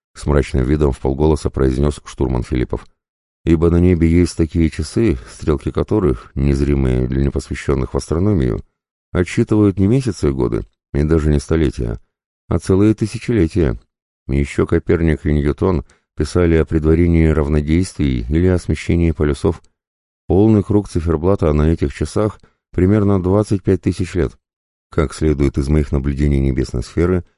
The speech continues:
сейчас на планете Земля либо десятитысячный год до Рождества Христова, либо сто сороковой век христианской эры. И это в лучшем случае, потому что эти небесные часы могли сделать не половину,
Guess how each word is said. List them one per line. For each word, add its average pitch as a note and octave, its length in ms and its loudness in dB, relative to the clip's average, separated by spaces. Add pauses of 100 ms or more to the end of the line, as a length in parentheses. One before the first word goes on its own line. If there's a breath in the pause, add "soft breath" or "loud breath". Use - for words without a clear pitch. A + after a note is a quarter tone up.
(220)
сейчас B2+ 360 -2
на A2+ 80 0
планете A2 340 2
Земля D2+ 400 4
либо D#2 380 2
десятитысячный D#2+ 1040 -2
год D2 200 0
до D2 120 2
Рождества C2 440 -4
Христова, F2 560 -2 (420)
либо A#2+ 460 2
сто A#2+ 220 -4
сороковой G2 540 2
век F#2 180 2
христианской D#2+ 760 -4
эры. B1 300 -2 (480)
И G#2 60 0
это B2 220 2
в A#2 60 -2
лучшем B2 240 -2
случае, A#1+ 480 -4 (340)
потому D#2 320 2
что - 160 0
эти D2 180 0
небесные D2+ 480 0
часы F#2+ 380 -2
могли D#2 340 0
сделать D2+ 480 0
не D#2+ 140 0
половину, D#2+ 560 0